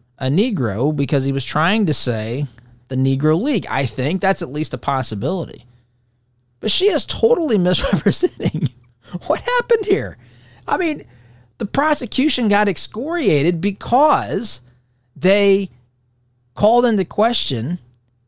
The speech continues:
the defendant's constitutional right to not answer a question,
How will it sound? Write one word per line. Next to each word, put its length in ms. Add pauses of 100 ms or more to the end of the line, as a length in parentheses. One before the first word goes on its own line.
(220)
the 100
defendant's 760
constitutional 1200
right 420
to 120
not 280
answer 420
a 100
question, 600